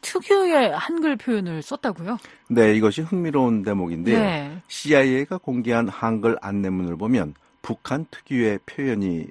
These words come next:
Speaker 2: 보입니다. 예를 들어 제일 먼저 나오는 문장이 "인터넷에서 미국 중앙정보국에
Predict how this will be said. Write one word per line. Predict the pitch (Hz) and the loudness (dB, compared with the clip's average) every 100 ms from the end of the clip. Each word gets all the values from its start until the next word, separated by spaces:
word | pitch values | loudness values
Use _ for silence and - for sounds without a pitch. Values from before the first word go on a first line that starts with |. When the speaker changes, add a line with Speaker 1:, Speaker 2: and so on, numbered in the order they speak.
| - | -10
Speaker 2:
보입니다. | 107 90 80 82 104 71 _ - | -4 -4 -4 2 2 2 _ -4
예를 | 95 87 | -2 -2
들어 | 80 120 73 - _ - _ | 0 2 0 -4 _ -20 _
제일 | - 113 113 156 | -2 2 4 4
먼저 | 151 120 113 113 | 0 0 0 0
나오는 | 107 101 101 | 2 2 0
문장이 | 92 90 87 120 107 78 - _ _ _ _ _ | -2 -2 -2 -2 -2 -2 -12 _ _ _ _ _
"인터넷에서 | 107 117 110 - 156 147 123 - 120 113 - 110 107 - | 0 2 0 -2 0 0 -2 -2 0 0 0 0 0 -2
미국 | 101 107 95 104 - | -2 -2 0 -6 -6
중앙정보국에 | - 110 104 98 98 95 95 92 90 101 113 | -6 0 0 0 -2 -4 -4 -4 -4 -2 -2